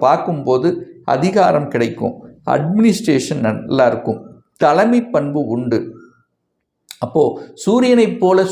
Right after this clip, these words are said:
சுற்றி வரக்கூடிய தன்மை இருக்கு அப்படின்னு நம்ம எடுத்துக்கலாம். அப்போ நன்மை பயக்கக்கூடிய தன்மை இந்த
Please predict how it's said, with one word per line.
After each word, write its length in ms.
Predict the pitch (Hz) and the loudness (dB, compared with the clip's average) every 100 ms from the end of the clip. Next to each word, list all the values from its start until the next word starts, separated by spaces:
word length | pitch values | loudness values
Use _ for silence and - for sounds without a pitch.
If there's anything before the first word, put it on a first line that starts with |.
| - | -2
சுற்றி 320 | 220 - 247 208 | -4 -2 0 2
வரக்கூடிய 500 | 175 160 151 143 139 - | 2 0 0 0 0 0
தன்மை 280 | 127 147 170 131 | 0 0 0 0
இருக்கு 300 | 117 - 110 - - | -2 -2 -4 -4 -6
அப்படின்னு 420 | - 135 120 117 131 | -4 2 2 4 4
நம்ம 180 | 185 160 | 4 4
எடுத்துக்கலாம். 480 | 123 117 135 127 - - - - | 2 0 0 0 -2 -6 -12 -6
அப்போ 180 | - 147 170 - - - 110 117 | -2 2 2 0 -6 -4 0 4
நன்மை 400 | 135 190 233 254 254 254 | 4 4 4 4 2 2
பயக்கக்கூடிய 840 | 160 165 165 156 - 139 135 127 113 113 | 2 2 0 -4 -2 -2 0 2 0 2
தன்மை 320 | 123 147 180 233 - | 0 4 4 2 0
இந்த 160 | 135 123 | -2 0